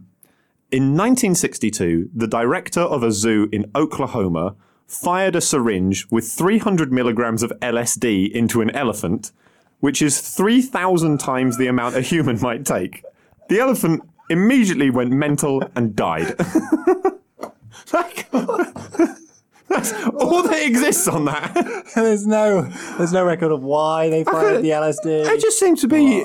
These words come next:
Speaker 2: Oh, oh.
Speaker 1: it, it, you know.
Speaker 2: It was in America, was it?
Speaker 1: Yeah, Oklahoma,
Speaker 2: Yeah.
Speaker 1: which again is the same neck of the woods as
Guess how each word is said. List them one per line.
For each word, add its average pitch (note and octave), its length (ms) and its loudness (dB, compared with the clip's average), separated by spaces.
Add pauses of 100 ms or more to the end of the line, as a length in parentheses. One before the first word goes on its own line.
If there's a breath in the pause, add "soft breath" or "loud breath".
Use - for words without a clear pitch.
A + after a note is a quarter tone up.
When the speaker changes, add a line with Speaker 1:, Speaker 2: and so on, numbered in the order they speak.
(120)
Speaker 2:
Oh, - 40 -16
oh. C3+ 100 -12
Speaker 1:
it, G#3 240 -2
it, G#3+ 220 -2 (340)
you G#3 260 -2
know. C#3 140 2
Speaker 2:
It C3+ 40 4
was E3 100 4
in - 80 2
America, G#2+ 500 -2
was A#3 240 2
it? A2+ 140 -2 (320)
Speaker 1:
Yeah, F3 320 0
Oklahoma, D3 540 0
Speaker 2:
Yeah. G#2+ 60 -2
Speaker 1:
which F3 160 0
again G#3+ 220 0
is F#3 140 0
the F#3 80 0
same F#3+ 240 0
neck G3 160 0
of E3 40 0
the D3+ 80 2
woods D3 280 0
as - 280 -4